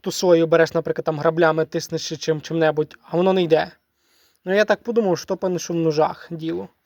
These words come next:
А значить, дивіться, які стояли обгризки колись.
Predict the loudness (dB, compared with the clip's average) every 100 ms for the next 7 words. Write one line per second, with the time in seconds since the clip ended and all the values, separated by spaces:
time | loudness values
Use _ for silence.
0 | _ _ -20 _ -2 0 0 -4 -4 -4
1 | -4 -6 -4 -6 0 4 4 4 2 0
2 | -6 -8 -16 -20 _ -4 0 0 0 -4
3 | -8 -4 -2 -2 -4 -10